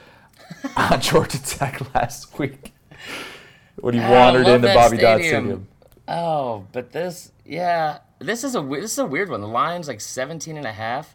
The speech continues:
Speaker 1: Started,
Speaker 2: This is,
Speaker 1: didn't
Speaker 2: like,
Speaker 1: it start at, like, fourteen or something?
Speaker 2: No, I think it, I think it started at seventeen.
Speaker 1: Oh, did it?
Speaker 2: Um,
Speaker 1: Okay.
Speaker 2: no, it started at eighteen. But, uh, yeah, I mean, Tech, they run the triple option.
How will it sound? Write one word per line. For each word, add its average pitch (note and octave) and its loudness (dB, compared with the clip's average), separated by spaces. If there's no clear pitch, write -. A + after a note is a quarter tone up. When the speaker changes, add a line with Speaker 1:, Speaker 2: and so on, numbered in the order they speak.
Speaker 1:
Started, G3 -2
Speaker 2:
This A3 -4
is, A#3+ -6
Speaker 1:
didn't - 2
Speaker 2:
like, - 8
Speaker 1:
it - -2
start G#3 4
at, G#3+ 4
like, C#3+ 4
fourteen F3 -2
or G3+ -2
something? G#3+ -4
Speaker 2:
No, G3+ 0
I C4+ 2
think G3+ -2
it, - -4
I - -4
think B3+ -10
it C4 -10
started F3+ -4
at B2+ -4
seventeen. A#2+ -10
Speaker 1:
Oh, G2+ 2
did F#2+ -2
it? - 2
Speaker 2:
Um, G#2+ -2
Speaker 1:
Okay. D2+ -6
Speaker 2:
no, C#3+ 0
it C#3 -4
started E3 -4
at - -14
eighteen. G#2 -10
But, C3 0
uh, - -14
yeah, F3+ -6
I C#3 -4
mean, D3+ -4
Tech, A3+ -8
they C#3 -6
run F#3+ -2
the F#3+ -12
triple D3+ -8
option. C3 -2